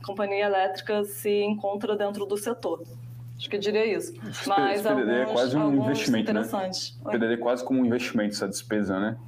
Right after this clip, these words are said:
Speaker 2: Você tira lá o time não, deixa comigo aqui agora, que eu sei que eu tô
Speaker 1: Eu acho
Speaker 2: fazendo,
Speaker 1: que
Speaker 2: né?
Speaker 1: todo
Speaker 2: Enfim.
Speaker 1: turnaround, sim,
Speaker 2: É.
Speaker 1: é melhora de quando você vai fazer uma melhora operacional dentro da companhia.
Speaker 2: Sim.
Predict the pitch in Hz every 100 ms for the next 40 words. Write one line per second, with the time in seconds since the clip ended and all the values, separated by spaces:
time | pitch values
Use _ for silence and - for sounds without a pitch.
0 | - - - - - 120 104 104 104 104
1 | - - 104 92 - - - - - -
2 | - - - 107 101 92 95 92 101 107
3 | 101 98 - - 98 - - - 320 311
4 | - - 311 339 349 320 277 220 240 247
5 | 247 220 208 - 214 214 220 226 233 262
6 | 262 247 262 254 247 233 226 233 220 220
7 | 220 226 214 220 220 214 208 202 202 214
8 | 214 208 196 190 185 180 - - - -
9 | 214 240 226 226 214 214 220 220 208 208
10 | 214 214 208 226 208